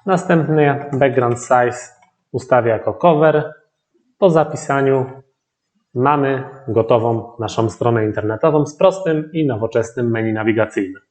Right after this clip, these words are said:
Jeżeli mój wideotutorial okazał się dla Ciebie pomocny, to zachęcam Cię do zostawienia łapki w górę i rozważenia subskrypcji mojego kanału.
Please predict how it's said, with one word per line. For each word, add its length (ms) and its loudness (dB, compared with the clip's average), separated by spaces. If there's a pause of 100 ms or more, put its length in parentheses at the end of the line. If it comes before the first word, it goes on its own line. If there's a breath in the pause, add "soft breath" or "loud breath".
(100)
Jeżeli 380 6
mój 240 4
wideotutorial 760 0
okazał 340 -2
się 120 -16
dla 140 -8
Ciebie 200 -2
pomocny, 640 0 (400)
to 80 2
zachęcam 460 0
Cię 120 2
do 100 2
zostawienia 500 -2
łapki 320 -2
w 60 -16
górę 320 4 (300)
i 100 2
rozważenia 460 2
subskrypcji 600 -4
mojego 280 0
kanału. 500 2